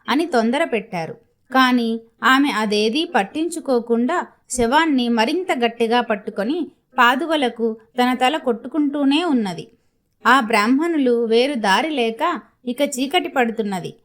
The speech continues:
ఇక్కడ దొంగల భయమున్నది, మనం ఇళ్లకు వెళ్ళి రాత్రి ఉపవాసం ఉండి తెల్లవారాక శవ సంస్కారం చేద్దాం. ఈ శవం దుర్వాసన కొట్టినప్పుడైనా ఆమె మనకు సంస్కారానికి అప్పగిస్తుంది"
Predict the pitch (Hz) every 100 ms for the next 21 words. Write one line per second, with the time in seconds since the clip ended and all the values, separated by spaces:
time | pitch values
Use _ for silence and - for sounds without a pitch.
0 | _ _ 233 - 269 247 233 220 226 311
1 | 330 262 240 220 196 165 - _ _ -
2 | 226 269 262 240 294 330 302 240 247 370
3 | 226 - _ 202 208 277 269 277 214 240
4 | 277 285 294 247 226 262 359 196 _ _
5 | - 226 285 349 285 254 233 240 254 254
6 | - - 233 233 320 330 277 - 226 240
7 | 285 254 208 190 165 - _ _ 240 277
8 | 277 262 233 330 320 _ 208 233 226 277
9 | 311 311 302 254 196 240 247 247 233 214
10 | 214 349 339 - _ - 240 262 262 233
11 | 233 233 240 226 226 320 311 262 233 233
12 | 269 220 311 269 - 202 190 160